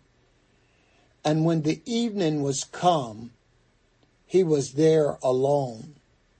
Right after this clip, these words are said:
But the ship was now in the midst of the sea, tossed with waves, for the wind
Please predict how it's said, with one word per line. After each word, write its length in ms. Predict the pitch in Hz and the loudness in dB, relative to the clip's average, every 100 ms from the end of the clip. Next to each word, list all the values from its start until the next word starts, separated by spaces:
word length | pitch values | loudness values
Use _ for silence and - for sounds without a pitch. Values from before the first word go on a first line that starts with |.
| _ _ _ _ _ _ _ _ - | _ _ _ _ _ _ _ _ -4
But 200 | 170 165 | -4 0
the 80 | 156 | -2
ship 500 | - - 240 240 - | -2 -2 2 2 2
was 260 | 147 131 | 0 0
now 520 | 143 156 175 151 135 - | -4 -2 0 0 -4 -4
in 160 | 151 | -4
the 80 | 139 | -2
midst 480 | 139 147 175 160 - | -2 -2 -2 -4 -2
of 160 | 143 139 | -2 -2
the 100 | 131 | -6
sea, 420 | - 156 147 139 | -2 -2 -2 -4
tossed 460 | - 156 160 - 143 | 0 0 0 -4 -6
with 180 | 135 - | -6 -4
waves, 840 | 127 143 135 139 147 - - - _ _ _ _ _ _ _ _ _ _ _ | -4 -4 -4 -10 -16 -20 -20 -20 _ _ _ _ _ _ _ _ _ _ _
for 140 | - 143 | -2 0
the 140 | 135 | 0
wind 640 | 123 147 175 139 113 110 | -2 0 0 0 -6 -14